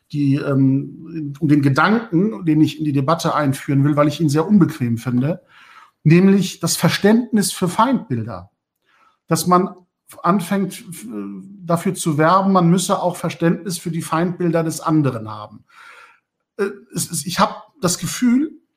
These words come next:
äh, dass in dieser Debatte, wo es ja auch um Antisemitismus geht, um die Position zu Israel geht, aus einer deutschen, deutsch-muslimischen Perspektive, dass plötzlich Stimmen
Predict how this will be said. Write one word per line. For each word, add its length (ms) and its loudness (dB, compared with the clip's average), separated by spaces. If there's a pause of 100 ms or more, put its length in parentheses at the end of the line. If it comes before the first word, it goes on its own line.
(680)
äh, 260 0
dass 220 0
in 140 -2
dieser 180 2
Debatte, 560 2
wo 100 4
es 140 0
ja 260 2
auch 180 0
um 100 0
Antisemitismus 880 -2
geht, 320 2
um 300 -2
die 80 -2
Position 560 -2
zu 160 -6
Israel 560 0
geht, 480 2
aus 160 -6
einer 160 -2
deutschen, 640 0 (160)
deutsch-muslimischen 880 2
Perspektive, 800 -6 (500)
dass 160 0
plötzlich 440 2
Stimmen 480 2